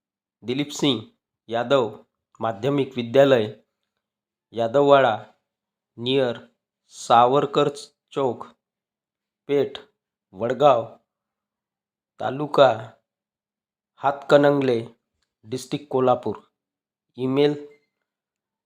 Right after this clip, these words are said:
आणि संपर्क क्रमांक आहे एक, दोन, तीन, हे तीन संपर्क क्रमांक दिलेले आहे. सेक्रेटरी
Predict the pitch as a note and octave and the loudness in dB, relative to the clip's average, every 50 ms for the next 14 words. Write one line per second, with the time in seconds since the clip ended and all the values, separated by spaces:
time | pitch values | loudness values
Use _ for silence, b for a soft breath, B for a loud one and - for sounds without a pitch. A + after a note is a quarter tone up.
0 | _ _ - B2+ C3 C3+ C3 A#2+ B2 B2 - - - - C3 C3 B2 C#3 C#3 C3+ | _ _ -12 -8 -6 -4 -4 -6 -6 -8 -12 -6 0 0 2 2 2 0 -2 -2
1 | - C3 - C3+ C3 B2+ B2+ B2+ C3 B2+ C3 B2+ B2 C3 D3 E3 - _ _ _ | -2 -2 0 2 2 4 4 2 2 2 2 2 2 2 0 -4 -12 _ _ _
2 | _ _ _ _ _ _ _ _ _ _ _ _ _ _ _ _ _ C3+ C3+ C3 | _ _ _ _ _ _ _ _ _ _ _ _ _ _ _ _ _ -4 -2 0
3 | C3 C3+ C3+ C3+ C3+ C3+ - - _ _ _ A#2+ G#2+ A#2 B2 B2+ C3 C3 C3 C3 | 0 0 0 -2 -4 -8 -14 -20 _ _ _ -10 -4 0 0 2 2 2 0 -2
4 | C3 C3 - _ - C3+ B2 A2 G2+ G#2 - _ _ _ _ _ _ _ _ _ | -2 -6 -12 _ -10 -8 -8 -8 -8 -10 -16 _ _ _ _ _ _ _ _ _
5 | - C3+ - - C3 C3 B2+ - C3+ A#2+ A2+ A#2 A#2+ A#2 A2+ A#2+ A2+ - B2 A2+ | -20 -18 -12 -8 -8 -8 -4 -4 -4 -4 -2 -4 -6 -6 -6 -8 -4 -2 -2 -2
6 | A#2 A2+ A2 A2+ A2 G#2 A2+ G#2+ A2 A2 G#2+ A#2 A#2 C3 D#3 E3 - _ _ _ | -2 -2 -4 -6 -6 -6 -6 -6 -6 -4 -4 -4 -4 -4 -6 -10 -12 _ _ _
7 | _ _ _ _ _ _ _ _ _ _ _ _ _ _ _ _ _ _ _ _ | _ _ _ _ _ _ _ _ _ _ _ _ _ _ _ _ _ _ _ _
8 | _ _ _ _ - - D3 - - D#3 D#3 D3+ E3 D#3 D3 C3 B2+ | _ _ _ _ -8 -6 -4 -2 0 -2 2 4 6 4 4 4 0